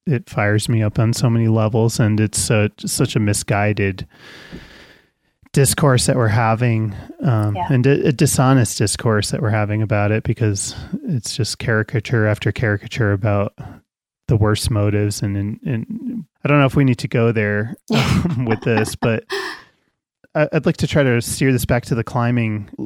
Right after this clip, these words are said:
Speaker 1: Kind of what we're dancing around here is that there are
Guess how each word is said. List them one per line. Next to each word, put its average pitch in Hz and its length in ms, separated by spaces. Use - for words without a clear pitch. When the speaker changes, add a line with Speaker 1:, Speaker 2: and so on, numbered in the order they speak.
Speaker 1:
Kind 175 160
of 156 80
what 175 100
we're 151 140
dancing 123 420
around 113 260
here 113 220
is 107 260
that 104 360
there 113 340
are 104 540